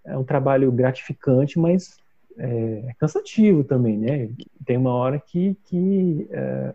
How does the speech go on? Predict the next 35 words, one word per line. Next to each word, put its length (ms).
é, 400
mesmo 320
trabalhando 400
com 160
música, 440
que 80
é 60
uma 60
coisa 180
prazerosa, 800
é, 580
exige 460
esforço, 600
né, 160
de 80
qualquer 280
forma. 220
Pra 120
você 160
ter 140
uma 120
ideia, 320
nossos 320
ensaios 500
são, 260
são 180
no 80
sábado 400
à 60
noite, 420
né? 220
Todo 220
sábado 420
à 60
noite, 440